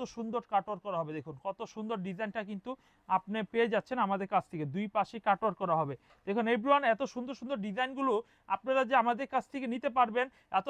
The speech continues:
সস্তায়, বারোশো পঞ্চাশ টাকা করে দিতে পারবো পাইকারি প্রাইসে। আর এগুলো আমরা কিন্তু খুচরা বিক্রি করি না, সম্পূর্ণ পাইকারি প্রাইসে বিক্রি করি। বারোশো পঞ্চাশ টাকা করে এই থ্রি পিসগুলো নিয়ে, নিয়ে আপনারা সতেরোশো, ষোলোশো, দুই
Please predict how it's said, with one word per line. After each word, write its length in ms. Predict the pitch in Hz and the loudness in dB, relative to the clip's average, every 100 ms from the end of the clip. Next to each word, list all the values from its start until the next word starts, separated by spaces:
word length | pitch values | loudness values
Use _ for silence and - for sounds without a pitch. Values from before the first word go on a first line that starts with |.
| - | 0
সস্তায়, 380 | 247 233 - 254 | 0 2 0 4
বারোশো 260 | 226 233 262 247 | 4 2 -2 -4
পঞ্চাশ 240 | 240 254 - | -6 -6 -6
টাকা 140 | 254 240 | -6 -2
করে 120 | 254 240 | -2 -2
দিতে 140 | 254 254 | -2 6
পারবো 220 | 247 214 247 - _ - | 6 6 0 0 _ 4
পাইকারি 320 | 269 277 269 - | 4 4 -4 4
প্রাইসে। 360 | 247 220 175 139 _ - | 4 4 0 -6 _ 2
আর 80 | 170 220 | 2 4
এগুলো 160 | 220 262 | 6 6
আমরা 120 | 262 262 | 6 2
কিন্তু 140 | 233 233 | -4 -2
খুচরা 240 | 247 254 233 | 0 0 -2
বিক্রি 160 | 220 254 | -2 0
করি 140 | 240 208 | 2 2
না, 40 | 180 | 0
সম্পূর্ণ 300 | 208 202 247 254 214 | -2 -4 -4 -2 -2
পাইকারি 260 | 202 247 240 | -2 -6 -2
প্রাইসে 220 | 240 233 247 | -2 -2 -10
বিক্রি 160 | - 233 | -10 -6
করি। 120 | 269 - _ - 147 | -6 -8 _ -6 4
বারোশো 320 | 208 240 269 269 240 220 254 185 | 4 4 0 0 0 -2 -4 -4
পঞ্চাশ 300 | 233 220 285 - | -6 -4 -6 -4
টাকা 140 | 262 254 | -2 0
করে 100 | 240 269 | 0 0
এই 40 | 226 | -2
থ্রি 100 | 226 220 | -6 -10
পিসগুলো 280 | 214 226 226 | -6 -4 -2
নিয়ে, 120 | 240 196 190 | -2 -4 -6
নিয়ে 160 | 220 285 330 _ - 208 | -2 -2 -2 _ 0 0
আপনারা 280 | 202 240 247 190 175 _ _ _ _ - | 2 2 0 0 -18 _ _ _ _ 0
সতেরোশো, 420 | 214 277 240 277 - | 2 2 0 -4 -2
ষোলোশো, 440 | 226 247 254 269 269 - _ - | -2 0 2 2 0 0 _ -6
দুই 120 | 208 | 2